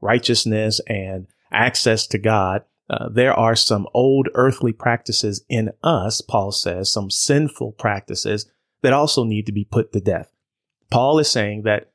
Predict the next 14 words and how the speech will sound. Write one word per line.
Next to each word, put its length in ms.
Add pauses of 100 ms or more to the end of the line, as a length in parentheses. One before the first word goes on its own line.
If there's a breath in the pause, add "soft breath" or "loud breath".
(140)
believers 480
should 340
consider 580
themselves 640
dead 560
to 300 (240)
participation 1040
in 220
these 280
sinful, 720 (260 soft breath)
uh, 200
lifestyles 1080
of 220
the 180